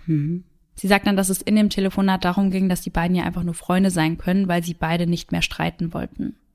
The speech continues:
Speaker 2: Und die beiden hatten sich ja dann mit Charlie an der Kreuzung getroffen und Seth habe gleichzeitig über Nachrichten mit seiner Mutter gestritten und dann irgendwann gesagt, er sei gerade nicht in der Stimmung, um zu reden und sei dann gegangen.
Speaker 1: Mhm.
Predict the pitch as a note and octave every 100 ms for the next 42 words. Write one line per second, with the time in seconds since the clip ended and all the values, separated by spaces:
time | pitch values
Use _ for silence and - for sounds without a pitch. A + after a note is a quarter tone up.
0 | _ _ - G3+ G3 F#3+ F#3+ F#3+ - -
1 | F#3+ F3+ F3+ E3+ F#3+ F3+ F3 E3+ - A#3+
2 | B3+ C4+ C4+ C4+ - C4 - C#4+ A#3 G3
3 | - G3 - F#3+ F#3 F3+ F3+ F3+ - F#3+
4 | F#3+ - F3+ F#3 F3 F3+ F3+ F3+ F#3 -
5 | F#3 - E3+ F3 G#3+ G3 F3+ - - -
6 | G3+ G3+ F#3 F#3+ F#3+ G3 G3 F#3+ F#3 F#3
7 | F#3 F3+ F3+ F3+ F3+ F3 F3 F#3 - F3+
8 | E3+ - F#3 F#3 D#3+ D#3+ - E3 E3+ F#3
9 | G#3+ A#3 - - F3 F3 F3 E3+ E3 E3
10 | D#3+ D#3 D#3 - _ _ _ F3+ D3+ D3
11 | F3 F#3+ A3